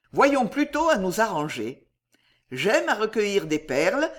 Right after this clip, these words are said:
et tes deux yeux sont les plus purs que j'aie jamais vus. Si tu veux qu'ils se fondent dans tes larmes, ce seront autant de perles que je recevrai, et je te transporterai dans une grande serre chaude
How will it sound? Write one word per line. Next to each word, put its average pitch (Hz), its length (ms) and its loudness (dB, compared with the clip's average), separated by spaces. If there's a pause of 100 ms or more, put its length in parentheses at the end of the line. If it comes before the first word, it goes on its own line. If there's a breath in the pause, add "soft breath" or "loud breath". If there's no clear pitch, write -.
(180 loud breath)
et 190 120 4
tes 190 140 4
deux 202 240 0
yeux 226 300 -4
sont 214 180 -6
les 185 120 2
plus 165 280 -2
purs 254 360 -6
que 214 120 2
j'aie 160 200 0
jamais 185 340 -2
vus. 127 380 -8 (680)
Si 285 220 0
tu 311 140 2
veux 269 180 0
qu'ils 190 200 -4
se 151 140 -4
fondent 269 400 0
dans 190 180 0
tes 160 160 -2
larmes, 247 460 2 (340 loud breath)
ce 240 100 0
seront 247 440 -2
autant 240 300 -4
de 233 100 2
perles 247 460 0
que 220 120 0
je 185 140 -2
recevrai, 170 800 -2 (400)
et 180 100 2
je 185 100 0
te 185 120 -4
transporterai 247 840 0
dans 202 160 0
une 165 240 -2
grande 226 400 -4
serre 208 320 -4
chaude 226 480 0